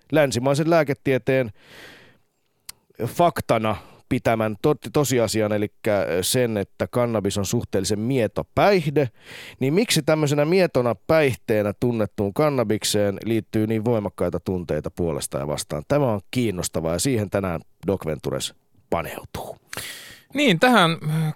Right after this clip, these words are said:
Speaker 2: kysymykseen, minkä takia se heit-, herättää niin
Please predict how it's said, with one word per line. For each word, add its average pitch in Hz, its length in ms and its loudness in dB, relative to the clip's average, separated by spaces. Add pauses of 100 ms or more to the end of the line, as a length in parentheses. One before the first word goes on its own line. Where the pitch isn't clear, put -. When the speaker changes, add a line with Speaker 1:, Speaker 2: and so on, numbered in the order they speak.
(120)
Speaker 2:
kysymykseen, 151 720 2
minkä 175 280 2
takia 131 340 2
se 147 140 0
heit-, 165 380 2
herättää 117 640 4
niin 139 320 0